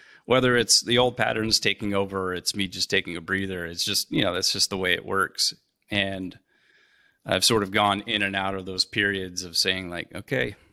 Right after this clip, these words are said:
like, I've, I've identified this part of myself, or I've now changed a fundamental aspect of my worldview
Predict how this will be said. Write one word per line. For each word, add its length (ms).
like, 300
I've, 380
I've 180
identified 720
this 180
part 340
of 160
myself, 720
or 720
I've 240
now 600
changed 640
a 60
fundamental 880
aspect 520
of 100
my 140
worldview 880